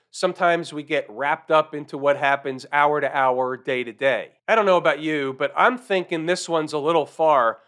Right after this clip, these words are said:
from home base. This is a monthly chart.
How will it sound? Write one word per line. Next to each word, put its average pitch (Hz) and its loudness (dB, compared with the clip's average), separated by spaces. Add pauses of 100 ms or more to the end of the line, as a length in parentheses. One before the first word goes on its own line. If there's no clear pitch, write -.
(140)
from 143 -10
home 139 -2
base. 135 -4 (320)
This 233 -10
is 285 -6
a 302 -2
monthly 233 0
chart. 170 4